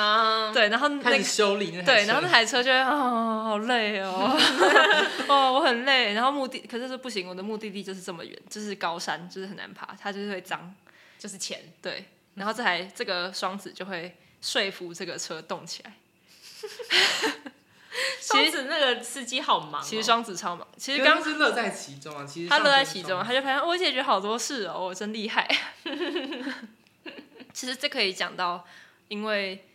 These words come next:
Speaker 2: 摩羯跟天平是，呃，冲突相。
Speaker 1: 嗯。
Speaker 2: 天平其实就是不喜欢累，然后不喜欢冲，
Speaker 1: 嗯。
Speaker 2: 但是他喜欢耗，所以他会配合那个耗。他知道那个摩羯在追求什么，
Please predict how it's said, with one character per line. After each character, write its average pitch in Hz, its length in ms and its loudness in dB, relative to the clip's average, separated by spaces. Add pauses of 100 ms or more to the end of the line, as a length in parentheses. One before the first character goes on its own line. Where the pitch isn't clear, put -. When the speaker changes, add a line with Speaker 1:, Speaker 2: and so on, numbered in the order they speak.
(360)
Speaker 2:
摩 214 220 -4
羯 190 440 -4 (200)
跟 196 240 -4
天 196 240 -8
平 196 200 -10
是， 175 420 -12 (460)
呃， - 120 -10
冲 196 240 -10
突 180 160 -14
相。 175 180 -10 (760)
Speaker 1:
嗯。 202 180 -12
Speaker 2:
天 349 160 -2
平 226 180 -2
其 220 140 -6
实 208 140 -6
就 226 140 -4
是 233 80 -8
不 233 120 -10
喜 202 140 -10
欢 165 220 -14
累， 185 260 -12
然 - 80 -16
后 180 80 -8
不 196 100 -14
喜 202 60 -14
欢 202 260 -8
冲， - 320 -10 (600)
Speaker 1:
嗯。 202 100 -20
Speaker 2:
但 262 160 0
是 240 60 -6
他 226 100 2
喜 226 220 -8
欢 170 180 -6
耗， - 400 -10 (520)
所 - 160 -8
以 220 40 -4
他 214 120 -4
会 208 100 0
配 208 260 -4
合 175 200 -12
那 160 120 -16
个 - 300 -16 (140)
耗。 - 400 -14 (520)
他 - 140 -4
知 269 160 -8
道 233 480 2
那 208 100 -8
个 190 80 -6
摩 170 220 -8
羯 170 160 -12
在 180 140 -4
追 175 240 -10
求 - 200 -12
什 - 160 -14
么， - 80 -20